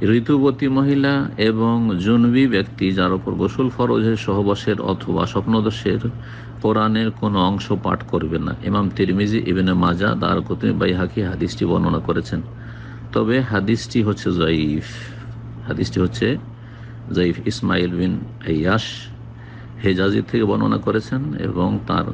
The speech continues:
রেওয়ায়াত যদি হেজাজিদের থেকে হয় তাহলে সেটা জয়ীফ। শেখুল ইসলাম ইবনে তাইমিয়া রাহিমাহুল্লাহ এই হাদিস সম্পর্কে বলছেন, "ওয়া হুয়া হাদিসুন দায়ীফুন বিত্তিফাকি আহলিল মারিফাতি বিল হাদিস।" এই হাদিসটি মুহাদ্দিসিনদের কাছে সর্বসম্মতিক্রমে জয়ীফ। জি।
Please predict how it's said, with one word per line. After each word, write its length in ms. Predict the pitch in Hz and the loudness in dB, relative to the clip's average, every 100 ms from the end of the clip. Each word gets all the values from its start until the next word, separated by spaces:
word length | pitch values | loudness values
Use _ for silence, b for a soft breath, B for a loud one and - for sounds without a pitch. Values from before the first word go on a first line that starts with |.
| - - - 110 | -8 -10 -8 -2
রেওয়ায়াত 400 | 95 87 90 101 87 | 0 2 2 0 -2
যদি 200 | 87 87 | -2 0
হেজাজিদের 500 | 87 85 98 101 110 | 0 2 0 0 -2
থেকে 180 | 107 92 | -2 -2
হয় 220 | 87 104 110 | -2 -2 0
তাহলে 200 | 110 110 | -2 -2
সেটা 240 | - - | -2 -2
জয়ীফ। 300 | 80 76 - - - B B B B B B B - - | 0 0 -2 -10 -14 B B B B B B B -12 -4
শেখুল 440 | - 117 110 131 | 2 2 4 2
ইসলাম 180 | 123 131 | 2 0
ইবনে 100 | 123 | 2
তাইমিয়া 220 | 127 135 | 2 2
রাহিমাহুল্লাহ 440 | 127 131 127 123 | 2 4 4 4
এই 60 | 113 | 2
হাদিস 200 | 123 123 | 2 2
সম্পর্কে 300 | 135 131 120 | 2 2 2
বলছেন, 220 | 113 123 | 2 2
"ওয়া 80 | 113 | 2
হুয়া 180 | 127 113 | 2 2
হাদিসুন 580 | 113 120 127 127 101 90 | 4 4 2 2 2 2
দায়ীফুন 600 | 95 135 160 - 139 120 | 2 4 2 2 2 2
বিত্তিফাকি 640 | 113 - 101 - 139 139 | 0 0 0 2 0 0
আহলিল 340 | - 110 98 90 | 0 2 2 2
মারিফাতি 560 | 113 127 127 117 92 | 4 4 2 0 -2
বিল 180 | 87 82 | 0 0
হাদিস।" 400 | 80 - - - - - B B B B - | -2 -4 -6 -10 -14 -16 B B B B 2
এই 160 | 104 | 2
হাদিসটি 680 | 98 87 104 - - 87 80 | 2 2 0 -2 -2 0 2
মুহাদ্দিসিনদের 1040 | 80 87 98 76 92 - 123 143 120 113 | 2 2 0 0 -2 2 2 2 2 0
কাছে 560 | 113 - - - 82 - | -2 -4 -4 -4 -4 -4
সর্বসম্মতিক্রমে 1120 | - 110 101 101 - 98 107 117 123 87 82 | -4 -2 0 0 0 2 2 0 0 0 0
জয়ীফ। 480 | 80 65 64 - - - - | -2 -2 -4 -8 -14 -14 -12
জি। 80 | - | -10